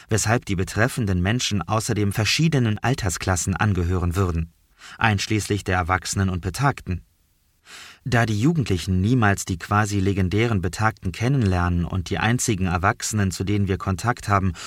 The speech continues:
unsere Lehrer sind, kann ich mir eine Familie nur schwer vorstellen.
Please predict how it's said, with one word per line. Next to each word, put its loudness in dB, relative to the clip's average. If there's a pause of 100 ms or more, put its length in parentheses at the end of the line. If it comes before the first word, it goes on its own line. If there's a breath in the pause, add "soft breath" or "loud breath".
(100)
unsere 2
Lehrer 2
sind, -2 (560 loud breath)
kann 0
ich -2
mir 2
eine 0
Familie 2
nur 2
schwer 4
vorstellen. -2